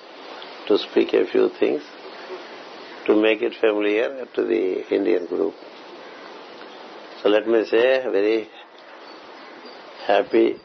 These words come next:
prosperous, peaceful, healthy New Year two thousand eighteen. And the two thousand eighteen as such, the number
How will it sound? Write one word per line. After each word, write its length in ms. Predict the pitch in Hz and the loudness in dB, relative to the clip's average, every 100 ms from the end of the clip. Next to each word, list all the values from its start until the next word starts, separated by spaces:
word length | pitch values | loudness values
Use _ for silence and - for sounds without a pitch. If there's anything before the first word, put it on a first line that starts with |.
| - | -16
prosperous, 680 | - 101 101 - 104 101 98 - - - | -4 -4 -4 -6 -10 -8 -10 -10 -10 -10
peaceful, 520 | - - - - - - - - - - - - - - | -10 -12 -12 -14 -14 -14 -14 -14 -14 -16 -16 -20 -20 -12
healthy 440 | 98 98 101 101 - - - - - _ - - - - - - - - - - _ _ - | -10 -10 -12 -12 -16 -20 -20 -20 -20 _ -20 -18 -18 -20 -20 -20 -18 -18 -20 -20 _ _ -18
New 220 | 107 113 | -10 -8
Year 200 | 113 110 | -8 -8
two 300 | 110 - - - | -8 -8 -10 -10
thousand 320 | - - 98 | -12 -12 -14
eighteen. 440 | 92 90 - - - - - - - - - - | -16 -18 -18 -20 -18 -16 -16 -14 -14 -16 -18 -14
And 420 | - - 104 101 | -12 -12 -12 -16
the 260 | 104 98 - | -14 -14 -14
two 220 | - 113 110 | -16 -16 -14
thousand 320 | 113 113 110 | -12 -10 -12
eighteen 280 | 107 113 113 | -16 -16 -16
as 200 | 107 101 | -16 -14
such, 160 | 113 110 - - - - - - - - - 101 | -12 -12 -14 -20 -20 -20 -20 -20 -20 -20 -18 -8
the 120 | 101 | -4
number 480 | 98 104 113 107 | -2 0 2 2